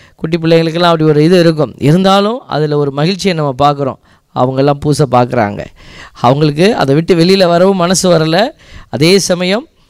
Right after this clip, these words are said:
அஹ், இந்த மாதிரி ஒரு சின்ன ஒரு சிந்தனையும் ஓடிக்கொண்டிருக்கிறது. அதனால இதை நம்ம எளிய நகைச்சுவையா தான் சொல்றோம். இது குறையா நம்ம சொல்லல.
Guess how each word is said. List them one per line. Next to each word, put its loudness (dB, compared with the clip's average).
அஹ், 2
இந்த -2
மாதிரி 2
ஒரு 2
சின்ன -2
ஒரு 2
சிந்தனையும் 0
ஓடிக்கொண்டிருக்கிறது. -2
அதனால -2
இதை -2
நம்ம -2
எளிய 2
நகைச்சுவையா 2
தான் -2
சொல்றோம். 2
இது -2
குறையா 2
நம்ம -6
சொல்லல. -4